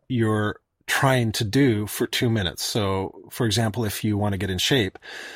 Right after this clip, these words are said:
you commit to working out for two minutes. You go down to, go down to the gym, get on the treadmill for two minutes, and then you have to stop. You absolutely have to stop, get off the treadmill at two minutes. And you go, "But,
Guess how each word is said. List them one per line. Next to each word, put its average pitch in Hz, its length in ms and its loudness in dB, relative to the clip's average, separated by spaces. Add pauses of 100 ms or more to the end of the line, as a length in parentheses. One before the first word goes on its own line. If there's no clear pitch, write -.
(300)
you 110 500 4
commit 131 480 4
to 113 400 4
working 120 420 2
out 104 180 0
for - 120 -2
two - 180 2
minutes. 98 340 -2
You 120 80 2
go 117 160 4
down 123 240 4
to, 143 80 -2 (280)
go 123 100 2
down 117 180 4
to 123 60 2
the 110 80 0
gym, 135 280 4
get 117 120 2
on 104 100 0
the 101 60 -4
treadmill 117 440 2
for - 180 0
two - 260 2
minutes, 110 460 0
and 139 160 6
then 151 140 8
you 160 80 8
have 156 160 4
to - 80 0
stop. - 500 2 (640)
You 123 160 2 (260)
absolutely 135 540 6
have 127 160 6
to - 80 0
stop, 113 360 6
get 131 140 6
off 135 200 8
the - 80 -2
treadmill 113 360 4
at - 80 -8
two 131 160 2
minutes. 117 320 2
And 127 60 2
you 120 80 2
go, 120 100 4
"But, 131 220 4